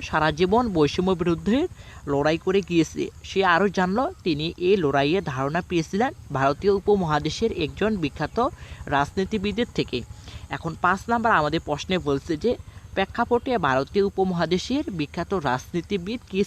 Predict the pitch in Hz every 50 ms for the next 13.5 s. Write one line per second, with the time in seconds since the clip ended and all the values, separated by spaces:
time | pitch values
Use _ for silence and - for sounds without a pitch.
0 | - - 202 226 262 339 - - - - - - - 151 147 - 208 226 - -
1 | 147 139 151 160 - 202 196 190 - 160 151 147 165 - - 185 - - - -
2 | 208 185 160 165 160 156 190 190 170 170 170 - - 220 208 - - 165 147 -
3 | 151 151 160 - - 196 165 151 139 - - 170 165 - 180 180 165 - 208 175
4 | 190 190 208 294 359 - - - - - - - 170 - - 247 240 - - 185
5 | 190 190 - - 240 247 240 233 240 233 240 - - 160 143 - 208 202 - -
6 | - - - - - - - - - 139 139 135 - - 170 175 175 170 151 165
7 | 160 - - - 240 202 165 151 143 139 139 139 139 139 165 190 233 269 339 -
8 | - - - 160 165 156 160 180 202 - 254 220 175 156 147 139 139 160 208 269
9 | 359 - - 202 180 180 190 180 - - 151 160 175 170 147 143 143 139 - 156
10 | 143 135 143 139 135 151 156 160 180 170 151 143 143 143 - - 226 330 381 -
11 | - - - - - - - - - - - - - - - - - 156 156 -
12 | 202 214 220 220 220 233 226 254 247 214 - - - 247 269 311 359 370 - -
13 | - - - - - - - 127 123 127